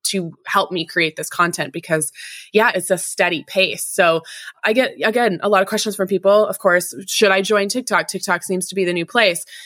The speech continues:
If you can keep up with the consistency, yeah, a hundred percent, but you need to at least be posting a video a day. And if you really want to see some sort of traction,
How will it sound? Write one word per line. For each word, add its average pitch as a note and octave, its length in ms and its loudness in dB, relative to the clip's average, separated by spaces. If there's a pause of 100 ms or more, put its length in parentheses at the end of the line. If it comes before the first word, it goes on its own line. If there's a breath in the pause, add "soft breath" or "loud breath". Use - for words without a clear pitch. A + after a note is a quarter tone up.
(140 loud breath)
If G#3+ 180 0
you C4 120 4
can D4+ 160 0
keep D4 160 -2
up B3+ 100 2
with G#3+ 80 -14
the G#3+ 60 -4
consistency, F#3+ 720 -2
yeah, G3+ 260 4
a F3 40 0
hundred A3 280 -2
percent, F#3 500 -2
but - 200 0
you A3+ 100 0
need B3 200 -2
to G#3 120 0
at G#3+ 160 -4
least C4+ 460 0
be G#3 100 -2
posting F#3 500 -2
a G3+ 140 4
video E3+ 380 0
a D#3 80 2
day. D3+ 480 4
And F3+ 100 0
if E3+ 160 -6
you F#3 100 0
really A3 360 4
want F3 160 2
to E3+ 100 -4
see E3+ 220 -4
some D#3+ 180 -4
sort D#3 200 2
of D3 60 0
traction, E3 600 -2